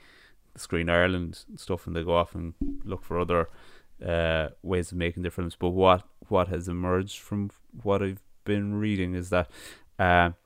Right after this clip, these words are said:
you know, guys could be working on two or three of their own films, but actually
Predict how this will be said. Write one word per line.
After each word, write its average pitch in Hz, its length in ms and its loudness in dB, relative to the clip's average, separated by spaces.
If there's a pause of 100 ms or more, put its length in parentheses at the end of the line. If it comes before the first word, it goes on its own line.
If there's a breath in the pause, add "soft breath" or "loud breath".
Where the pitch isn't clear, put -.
(500)
you 107 100 6
know, 87 200 4 (1160)
guys 107 240 6
could 104 140 -4
be 101 180 2
working 107 540 2
on 98 220 0
two 113 220 -6
or 104 60 -2
three 107 220 -4
of 95 60 -4
their 95 120 0
own 101 200 0
films, 87 280 -8
but 98 160 -2
actually 92 380 0